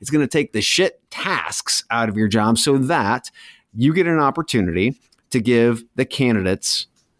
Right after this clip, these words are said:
and hiring managers the white glove service that you've always wanted to.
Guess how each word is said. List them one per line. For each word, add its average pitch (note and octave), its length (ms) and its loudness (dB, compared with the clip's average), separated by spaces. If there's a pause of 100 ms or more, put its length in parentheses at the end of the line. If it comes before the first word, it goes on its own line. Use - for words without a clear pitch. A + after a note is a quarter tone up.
(280)
and D3+ 320 0
hiring D3 460 0
managers G#2+ 460 2
the A2+ 140 0
white G#2+ 420 0
glove A#2+ 260 2
service G2+ 480 0
that G2+ 220 -2
you've B2 240 2 (100)
always D3 680 2
wanted A2 520 0
to. B1 340 -6